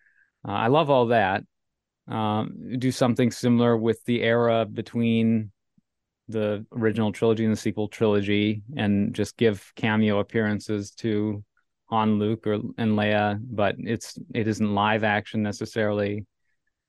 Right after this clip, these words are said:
Uh, I, I just, I don't know. Those characters are just something that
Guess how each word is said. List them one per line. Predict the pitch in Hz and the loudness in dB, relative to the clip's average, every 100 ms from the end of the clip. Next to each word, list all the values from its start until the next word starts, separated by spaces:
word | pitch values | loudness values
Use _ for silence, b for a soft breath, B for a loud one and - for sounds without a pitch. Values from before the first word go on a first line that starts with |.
| _ _ | _ _
Uh, | - - - | -12 -10 -8
I, | - 113 110 | -6 -6 -4
I | |
just, | 110 104 - | -4 -4 -6
I | 117 | -2
don't | 117 117 | 0 2
know. | 110 104 - - - _ - | 0 -4 -8 -12 -18 _ -10
Those | 110 104 | -6 -6
characters | - 131 127 - 127 120 - - - _ _ _ _ _ _ _ | 0 2 2 2 0 0 -4 -12 -16 _ _ _ _ _ _ _
are | - 107 | -4 -2
just | 104 - | -2 0
something | 117 107 120 110 | 0 2 2 2
that | 107 101 | 0 -2